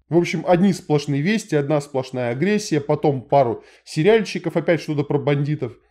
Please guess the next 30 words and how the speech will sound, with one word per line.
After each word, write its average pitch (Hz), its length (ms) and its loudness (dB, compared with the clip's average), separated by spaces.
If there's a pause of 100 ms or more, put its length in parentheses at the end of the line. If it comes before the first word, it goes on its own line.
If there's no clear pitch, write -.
И 147 120 0
все, 120 280 -2
кроме 156 280 0
агрессии 170 420 -2
мы 151 160 0
ничего 143 340 -2
не 151 100 2
увидели. 120 440 -4 (300)
Открываем 185 680 2
на 185 240 4
воскресенье 180 880 -2 (180)
телепрограмму 156 840 2 (160)
Первого 143 320 2
канала. 104 420 -12 (120)
Большую 170 420 0
часть 185 240 0
воскресенья 156 720 -2
на 139 100 0
Первом 151 380 0
канале 170 380 0
транслировали 139 760 -2
вот 139 320 -4
это. - 380 0 (340)
Краткое 165 440 0
пособие 131 500 -2
по 117 140 -6
тому, 151 260 -2
как 120 220 -10
устроен 131 380 -2
мир. 127 240 -6